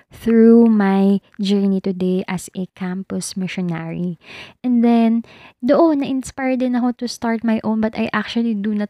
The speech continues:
know how to do kasi wala akong idea kung paano mapapublish, ganyan, paano mapupunta sa Spotify. And then one day, on a random day, I search for a application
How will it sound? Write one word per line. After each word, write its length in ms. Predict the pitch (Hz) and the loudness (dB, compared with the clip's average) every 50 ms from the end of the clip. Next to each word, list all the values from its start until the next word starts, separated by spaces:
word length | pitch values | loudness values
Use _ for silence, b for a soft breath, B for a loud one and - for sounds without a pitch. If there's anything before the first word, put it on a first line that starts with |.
| _ - | _ -6
know 320 | 208 208 208 202 202 214 | -4 -2 -2 -2 -2 -4
how 480 | 196 - - 202 190 196 202 208 220 220 _ _ - | -4 -6 -6 -6 -4 -2 -2 -2 -2 -4 _ _ -8
to 60 | 220 | -4
do 400 | 220 226 233 240 233 226 226 - | -2 0 0 0 -2 -2 -6 -8
kasi 400 | - 214 - - 226 214 208 208 - B B B B B B B B - | -12 -12 -8 -6 -4 -4 -4 -6 -8 B B B B B B B B -8
wala 240 | 220 214 214 202 | -6 -4 -4 -4
akong 140 | 202 214 - - | -6 -8 -8 -6
idea 560 | 202 196 196 190 190 240 240 240 247 240 233 | -4 -4 -4 -4 -4 -2 -2 0 0 -2 -2
kung 160 | - 220 214 | -4 -6 -6
paano 480 | - - - - 208 208 202 208 202 202 | -6 -6 -4 -4 -2 -2 0 0 0 0
mapapublish, 960 | 196 190 190 - - 190 _ - 208 220 208 196 214 214 220 220 202 - - - | -2 -2 -4 -4 -6 -8 _ -6 -6 -6 -4 -2 -2 -2 -2 -2 -4 -6 -10 -8
ganyan, 560 | 208 214 214 214 214 208 208 202 202 202 202 196 - _ _ _ | -6 -4 -2 0 0 2 2 2 2 2 0 -2 -6 _ _ _
paano 240 | - 202 202 208 202 | -6 -4 -2 0 0
mapupunta 480 | 202 202 - 208 - - 208 202 202 196 | -2 -2 -4 -6 -4 -4 -4 -2 -2 -4
sa 80 | 185 | -4
Spotify. 960 | 185 - - - - 220 202 - - 233 - - 226 214 208 208 208 202 208 196 - B B B B B B B B | -6 -8 -14 -10 -8 -6 -6 -4 -2 -4 -4 -2 -2 -2 0 0 0 0 -2 -4 -8 B B B B B B B B
And 160 | - 233 233 | -4 -2 -2
then 240 | 233 233 233 226 226 | 0 0 0 0 0
one 400 | 226 233 254 285 294 285 262 - | 0 0 0 0 0 -2 -2 -4
day, 320 | - 226 208 208 208 214 - | -2 -2 0 2 2 0 0
on 160 | - 208 214 | 0 0 0
a 80 | 208 | 0
random 640 | 190 185 202 196 196 208 214 226 240 247 240 226 196 | 0 0 0 0 0 0 0 0 0 2 0 0 2
day, 400 | 202 190 190 190 185 190 190 202 196 B B B B B B B _ - | 2 2 2 2 2 2 2 0 -2 B B B B B B B _ -8
I 400 | 233 226 233 233 240 240 233 - _ _ _ _ _ _ _ _ - | -6 -4 -2 -2 -2 -4 -6 -8 _ _ _ _ _ _ _ _ -18
search 640 | - - - - 247 277 349 - - - - - - B B B B _ | -16 -12 -8 -6 -4 -4 -4 -6 -6 -8 -8 -8 -10 B B B B _
for 400 | - - 247 233 233 226 226 - - _ - | -6 -4 -2 -2 0 -2 -2 -4 -8 _ -6
a 340 | 233 226 226 220 220 220 - _ - | -4 -2 -2 -2 -2 -4 -6 _ -8
application 920 | 214 226 - - 240 220 - - 214 208 208 202 190 - - 208 214 226 | -8 -8 -6 -6 -6 -6 -4 -2 -2 0 0 0 0 0 -2 -2 -2 -2